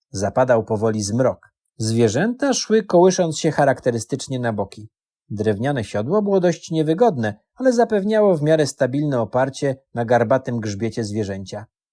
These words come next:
Spod stepowej trawy coraz częściej wystawały kawałki nagiej skały i głazy. Niektóre były częściowo obtoczone przez wodę. Widocznie przed kilkoma tysiącami lat,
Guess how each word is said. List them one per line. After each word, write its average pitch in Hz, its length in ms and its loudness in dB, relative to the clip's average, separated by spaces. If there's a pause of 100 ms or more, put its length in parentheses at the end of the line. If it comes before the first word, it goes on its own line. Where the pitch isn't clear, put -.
(240)
Spod - 400 -2
stepowej 123 560 -4
trawy 123 420 0
coraz 196 380 -2
częściej 202 440 -2
wystawały 143 540 2
kawałki 135 480 2
nagiej 120 300 -2
skały 120 520 0
i 233 160 -6
głazy. 107 460 0 (400)
Niektóre 262 380 0
były 220 180 2
częściowo 185 560 0
obtoczone 147 480 -2
przez 131 240 -2
wodę. 107 320 -2 (440)
Widocznie 113 540 -2
przed 175 220 -4
kilkoma 160 360 -2
tysiącami 123 580 -4
lat, 110 300 -2